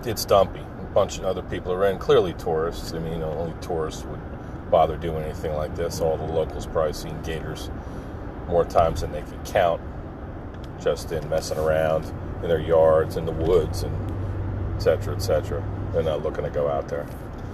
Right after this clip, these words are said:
So we see in the back, behind this building, there, there are, uh,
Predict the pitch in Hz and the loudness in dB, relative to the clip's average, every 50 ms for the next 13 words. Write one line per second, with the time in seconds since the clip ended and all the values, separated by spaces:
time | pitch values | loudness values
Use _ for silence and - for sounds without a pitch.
0 | - - - - - - - - - - 117 110 110 107 104 - - - - - | -8 -8 -8 -8 -8 -8 -8 2 8 10 12 12 12 10 8 4 -2 -10 -10 -10
1 | - - - 104 - - - 170 175 170 139 113 - 123 131 123 104 92 95 92 | -10 -10 -8 -6 -4 -2 0 2 4 4 4 6 8 8 10 10 10 8 6 4
2 | - - - - - - - - - - - - - - - - - - 92 104 | 0 -8 -10 -10 -10 -10 -10 -10 -10 -10 -10 -10 -10 -10 -10 -8 -4 2 6 6
3 | 101 107 104 98 92 - - - - 110 110 107 87 85 82 85 87 92 92 90 | 6 6 4 2 -4 -8 -4 0 2 2 2 2 0 -2 -4 -4 -4 -2 -2 0
4 | 90 90 92 - - - - - - - - - - - - - - - - - | 0 -2 -2 -4 -6 -10 -12 -12 -12 -10 -10 -10 -10 -10 -10 -8 -6 -6 -6 -4
5 | - - - 110 110 107 107 104 104 104 104 104 101 101 98 95 92 92 90 | -4 0 2 4 6 8 10 10 10 10 8 8 8 8 8 8 6 6 4